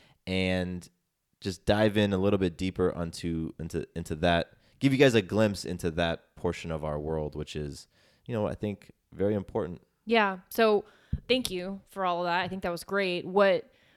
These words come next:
Speaker 2: what I wanna share is a little bit of the, the rabbit hole I kinda went down into or was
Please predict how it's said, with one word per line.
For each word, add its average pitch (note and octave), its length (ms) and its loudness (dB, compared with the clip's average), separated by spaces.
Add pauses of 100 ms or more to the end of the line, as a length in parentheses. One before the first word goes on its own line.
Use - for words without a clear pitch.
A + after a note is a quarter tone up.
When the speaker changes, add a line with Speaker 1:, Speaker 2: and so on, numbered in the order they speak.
(100)
Speaker 2:
what G3 300 4
I F#3+ 100 8
wanna G3 260 2
share F#3 440 0
is F3+ 100 -2
a F3+ 60 -4
little F3+ 160 2
bit F3+ 140 2
of F3 160 -2
the, E3 280 -4 (1400)
the F3+ 100 -4
rabbit F#3+ 340 8
hole F3 260 4
I F3+ 80 2
kinda F3 240 -2
went E3+ 220 -2
down E3+ 220 -2
into E3+ 400 -4
or E3 200 -2
was E3 160 -6